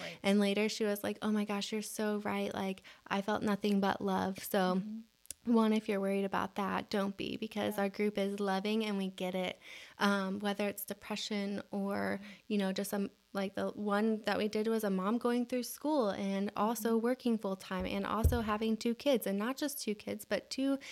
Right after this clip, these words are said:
Speaker 2: kids on the spectrum. So, like, holy moly, of
Speaker 1: Mm-hmm.
Speaker 2: course her house is gonna be crazy, 'cause
Speaker 1: Right.
Speaker 2: when do you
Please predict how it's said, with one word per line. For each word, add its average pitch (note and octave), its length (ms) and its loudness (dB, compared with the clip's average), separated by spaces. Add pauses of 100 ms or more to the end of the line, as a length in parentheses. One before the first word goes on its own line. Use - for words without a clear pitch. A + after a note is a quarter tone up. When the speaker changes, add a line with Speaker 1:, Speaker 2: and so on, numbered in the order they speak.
(220)
Speaker 2:
kids A3 220 0
on G#3 140 2
the A#3 80 2
spectrum. A3+ 540 0
So, G#3 220 -4
like, G3+ 200 -4
holy G3+ 520 -2
moly, B3 360 4
of F#3+ 100 0
Speaker 1:
Mm-hmm. G#3 100 -10
Speaker 2:
course B3 400 -2 (220)
her G#3+ 160 0
house F3+ 320 -2
is F#3+ 100 -4
gonna F#3 220 0
be F#3+ 100 -2
crazy, F#3+ 480 -4
'cause G3 320 -2
Speaker 1:
Right. G3+ 80 -12
Speaker 2:
when G3+ 200 2
do G#3+ 80 0
you A3 160 0